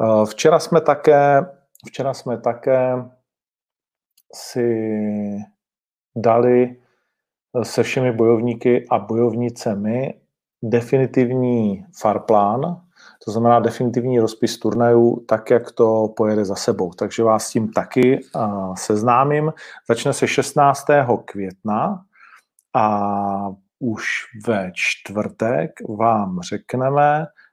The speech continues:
na co se šestnáctého května můžete těšit. Přesně.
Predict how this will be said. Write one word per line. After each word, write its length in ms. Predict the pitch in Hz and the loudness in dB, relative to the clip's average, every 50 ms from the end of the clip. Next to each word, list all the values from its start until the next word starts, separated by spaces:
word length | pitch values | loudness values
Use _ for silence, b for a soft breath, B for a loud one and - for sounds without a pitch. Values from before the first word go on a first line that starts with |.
| b - | b -4
na 120 | 110 120 135 | 0 0 0
co 160 | - - 170 | 0 -2 -2
se 160 | - - 104 | -2 -2 -4
šestnáctého 760 | - - 135 - - 143 139 139 135 - - 156 131 107 98 | -4 -4 -4 -2 0 0 0 0 0 0 0 0 0 0 -2
května 680 | - - - 110 110 110 - - 117 113 113 - - - | -6 -4 -4 -4 -4 -4 -4 -2 0 0 0 -2 -4 -8
můžete 920 | - - 113 107 107 107 107 98 107 110 113 110 - - 110 104 101 101 98 - - _ | -14 -10 -6 -4 -2 -2 -2 -2 -2 -4 -4 -6 -6 -6 -4 -4 -4 -6 -8 -10 -14 _
těšit. 560 | - - 104 107 - - - 87 - - - - _ _ _ _ B B B B B B B B B B B B B B B B _ _ _ _ _ _ _ _ _ _ _ _ _ _ _ _ _ _ - | -2 0 0 2 2 0 -2 -2 -4 -6 -20 -20 _ _ _ _ B B B B B B B B B B B B B B B B _ _ _ _ _ _ _ _ _ _ _ _ _ _ _ _ _ _ -4
Přesně. 540 | - - 127 113 - - - - 110 101 | 0 0 0 0 0 -4 -2 -2 -2 -2